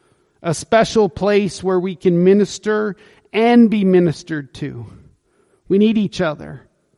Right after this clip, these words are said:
Therefore, our community of faith needs to be a priority in our life. That is my prayer for you, for me, and for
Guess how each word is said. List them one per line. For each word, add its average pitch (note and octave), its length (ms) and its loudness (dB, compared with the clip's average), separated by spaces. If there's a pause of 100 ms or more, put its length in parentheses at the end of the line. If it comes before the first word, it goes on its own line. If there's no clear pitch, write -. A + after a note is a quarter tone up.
(300)
Therefore, G3+ 680 0
our G#3 320 2
community G#3 680 0
of D#3+ 100 -2
faith F3 520 -6
needs F#3+ 460 -4
to G3+ 100 -10
be E3+ 280 -6
a E3 40 -2
priority D#3 640 -6
in C#3 80 -4
our C#3 160 -6
life. B2+ 560 -14 (720)
That E3+ 240 -2
is D#3 300 -2
my E3 380 -2
prayer E3+ 680 -6
for D#3 260 -10
you, F3 680 -6 (580)
for D#3+ 240 -4
me, F#3+ 800 0
and D#3 240 -4
for - 200 -10